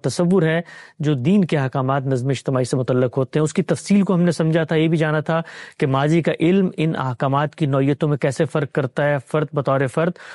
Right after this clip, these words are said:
اور شریعت معاشرے کو کیسے احکام دیتی ہے، اور یہ بھی جانا تھا کہ علماء اکرام کی اس باب میں ذمہ داری کیا ہے جب اللہ کی دی ہوئی ان ہدایات پر عمل درآمد نہ ہو اور عام لوگ کہاں کھڑے ہوں گے۔ ہم سب، آپ کا مثبت تصور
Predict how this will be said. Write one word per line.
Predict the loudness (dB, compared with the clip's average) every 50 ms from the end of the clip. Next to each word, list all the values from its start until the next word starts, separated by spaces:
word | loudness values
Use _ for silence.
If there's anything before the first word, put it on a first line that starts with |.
| -8 -4
اور | -2 -2 -2
شریعت | -2 -2 -2 0 2 2 2 0 0 -2
معاشرے | -2 -2 0 -2 -2 0 0 -2
کو | 0 0
کیسے | -2 -2 0 0 0
احکام | 0 0 0 0 0
دیتی | 0 0 0 2 2 2
ہے، |
اور | 2 2
یہ | 2 2 2 2
بھی | 2
جانا | 2 2 0 0 0
تھا | -2 0 -2 -2 -2 -4 -10 -18 -20 -20 -8 -2
کہ | 0
علماء | 2 2 2 2 0 0 0
اکرام | 0 -2 -2 -2 0 0 -2 -2
کی | -2 -2
اس | -2 0
باب | 0 0 0 0
میں | 0 0 0 0
ذمہ | 0 0 0 0
داری | 0 2 2 2 2 2
کیا | 0 0 0 0
ہے | 0 0 -2 -4 -8 -20 -12 _
جب | -2 -2 -2 0
اللہ | -2 0 0 2 2 0 -2 -2
کی | -2
دی | 0 0 0 0 2 2 2
ہوئی | 2 2 2 0
ان | -2 -2
ہدایات | 0 0 0 0 0 -2 -2 -4
پر | -4 -2
عمل | -2 -2 0 0
درآمد | 0 0 0 0 0 0
نہ | 0
ہو | 0 0 0 -2 -6 -12 -20 -10 -6
اور | -4 -4 -2
عام | -2 -2 0 2 2
لوگ | 2 0 0
کہاں | 0 -2 -4
کھڑے | -2 -2 -2 0
ہوں | 0
گے۔ | 0
ہم | 0 -2
سب، | -2 -4 -4 -6 -8 -16 -20 -20 -20 -20 -20 -12
آپ | -8 -4 -2 -2 -2 -4 _ -4
کا | -2 0 0 0
مثبت | 0 -2 -2 -4 -4 -4 -4 -6 -4 -4
تصور | -4 -4 -2 -2 0 0 0 0 0